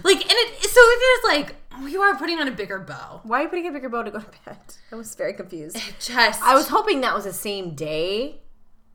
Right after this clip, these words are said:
Speaker 2: 'cause it could have been <laughs> weird.
Speaker 1: No, it was definitely that.
Speaker 2: It was
Speaker 1: those were her
Speaker 2: nighttime.
Speaker 1: pa-, that was her pajama
Speaker 2: Yeah,
Speaker 1: bow.
Speaker 2: yeah.
Speaker 1: 'Cause she had on,
Speaker 2: Oh.
Speaker 1: like, boy shorts,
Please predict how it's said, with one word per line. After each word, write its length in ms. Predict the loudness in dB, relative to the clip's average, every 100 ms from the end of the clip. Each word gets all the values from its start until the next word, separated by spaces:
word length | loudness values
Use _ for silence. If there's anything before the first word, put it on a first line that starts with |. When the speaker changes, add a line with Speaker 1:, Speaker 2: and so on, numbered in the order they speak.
| _
Speaker 2:
'cause 160 | -16 -12
it 80 | -8
could 120 | -8
have 140 | -8 -14 -20 -20 -16
been 100 | -16 -16 -12
<laughs> 80 | -8
weird. 320 | -8 -8 -10 -14 -20 -8
Speaker 1:
No, 340 | 4 4 4 2
it 100 | 0
was 180 | 0 -4
definitely 640 | 2 2 2 0 -2 -2
that. 160 | 2 4
Speaker 2:
It 60 | 2
was 180 | 0
Speaker 1:
those 220 | 2 2 2
were 60 | 2
her 120 | 2
Speaker 2:
nighttime. 180 | 0 -8
Speaker 1:
pa-, 60 | 0
that 120 | 2
was 100 | 2
her 80 | 0
pajama 560 | -6 -8 -4 -2 -2 -4
Speaker 2:
Yeah, 220 | -8 -10
Speaker 1:
bow. 120 | -12 -14
Speaker 2:
yeah. 280 | -10 -10 -8 0
Speaker 1:
'Cause 180 | 4 8
she 60 | 10
had 200 | 10 8
on, 120 | 4
Speaker 2:
Oh. 40 | 2
Speaker 1:
like, 280 | -2 -8 -6
boy 240 | -2 -2
shorts, 560 | -4 -4 -4 -4 -12